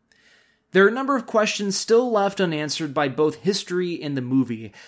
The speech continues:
A number of those specific questions revolve around the Ted Kennedy's true intent that night. It is said that when Mary Jo's body was found, she was wearing a blouse, bra, slacks, but no undergarments.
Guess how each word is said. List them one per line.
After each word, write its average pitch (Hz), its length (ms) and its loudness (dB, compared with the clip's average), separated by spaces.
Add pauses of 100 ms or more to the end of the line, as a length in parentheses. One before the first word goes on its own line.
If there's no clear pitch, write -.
(120)
A 151 100 -2
number 202 360 4
of 185 100 -2
those 185 160 2
specific 247 540 -4
questions 165 680 -4
revolve 147 440 -2
around 147 280 -4
the 139 60 -4
Ted 165 380 -6
Kennedy's 156 640 -4 (340)
true 247 420 0
intent 160 880 -4 (300)
that 135 260 -2
night. 131 460 -8 (720)
It 196 100 4
is 202 120 0
said 233 300 0
that 196 240 0
when 277 240 -2
Mary 247 280 -2
Jo's 196 300 0
body 170 300 -4
was 170 160 -6
found, 127 360 -4
she 156 120 -6
was 139 140 -2
wearing 151 340 -4
a 135 60 -4
blouse, 160 760 -4
bra, 139 640 0
slacks, 131 580 -8
but 147 180 -12
no 180 240 4
undergarments. 139 800 -4